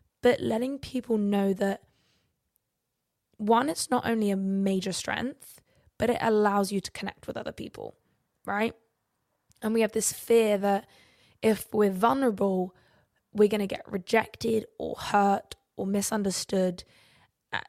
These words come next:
because it's happened previously in our life. But to start doing it with people that you feel safe enough with can be a really positive thing and a really good chain effect. So if you have a friend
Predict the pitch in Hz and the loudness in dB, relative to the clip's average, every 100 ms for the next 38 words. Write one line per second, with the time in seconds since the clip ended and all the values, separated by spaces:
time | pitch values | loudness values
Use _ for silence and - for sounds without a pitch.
0 | _ 220 208 220 208 - 214 214 226 247 | _ 0 4 2 2 -2 -2 -2 0 0
1 | 302 349 - - - - - - _ _ | 0 -4 -4 -4 -4 -4 -6 -12 _ _
2 | _ _ _ _ 220 233 - 254 240 - | _ _ _ _ -4 -2 0 -2 0 2
3 | 311 - 202 226 247 - - 214 214 208 | 2 2 0 0 0 -8 -6 -6 -2 -4
4 | 214 - 202 180 - 196 190 - 233 - | -4 -4 -4 -2 -4 -2 -4 -4 -6 -2
5 | 285 294 - - _ _ _ - 226 226 | -2 -2 -4 -20 _ _ _ -6 -2 2
6 | 226 196 196 202 214 202 185 202 - - | 4 4 4 2 2 -2 -4 -8 -10 -10
7 | 190 202 247 202 214 220 202 - - 196 | -6 -4 -2 -2 0 0 0 -2 -4 -2
8 | 190 - 202 - - - - - - - | -2 -2 -4 -6 -16 -20 -20 -20 -20 -4
9 | 247 254 285 320 277 - - 196 190 180 | -2 0 0 0 -2 -2 -2 0 0 -4